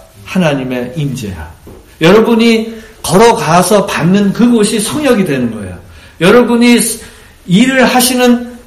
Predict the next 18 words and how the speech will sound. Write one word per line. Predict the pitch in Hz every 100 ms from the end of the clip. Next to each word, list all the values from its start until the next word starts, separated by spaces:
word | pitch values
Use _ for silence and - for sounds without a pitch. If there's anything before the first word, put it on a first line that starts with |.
| -
그 | 226 294 285 214 -
자리가 | - - 208 277 180 196 202
바로 | 135 160
선교지입니다. | 160 220 208 170 120 104 101 107
그리고 | 160 220 220
여러분이 | 135 170 208 190 196 202 - -
하나님의 | - 220 196 190 190 185
대리인이에요. | - 175 233 165 104 92 80 - - - _ _ _ - _ _ _
왜냐하면 | 160 175 170 165
you | 139 160
are | 151
in | 156 165 156 - - -
Christ. | - 233 226 110 - - - - - _ _ _ - - _ - - -
그렇게 | 208 233 240
해서 | 233 214 220 233 233 208 - - - - - - - - _ -
순종을 | - 247 226 214 208 196 175
완성을 | 147 160 170 170 160 151
하시니까 | 160 - 151 127 185 208 220 -